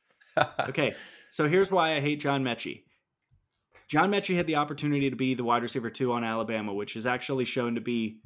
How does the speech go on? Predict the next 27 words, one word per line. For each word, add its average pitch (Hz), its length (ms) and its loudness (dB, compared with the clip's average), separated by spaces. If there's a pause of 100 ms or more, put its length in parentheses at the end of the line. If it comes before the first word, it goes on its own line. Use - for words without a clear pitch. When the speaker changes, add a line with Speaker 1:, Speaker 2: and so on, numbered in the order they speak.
(300)
Speaker 2:
a 120 80 2
viable 110 420 2
spot 110 340 -4
to 107 60 -16
be 113 120 -4
productive. 107 520 -6 (1000)
He 156 180 -2
was 156 220 0
so 226 480 2
unproductive, 170 840 -2 (140)
he 170 380 0 (100)
allowed 147 400 -2
a 143 100 0
wide 143 280 2
receiver 160 320 -2
to 147 80 0
win 143 160 2
the 139 60 0
Heisman 135 480 2 (140)
for 156 120 0
the 151 80 0
first 180 280 2
time 165 200 2
since 147 220 -4
the 131 100 -2
mid 131 260 2
nineties. 120 520 -2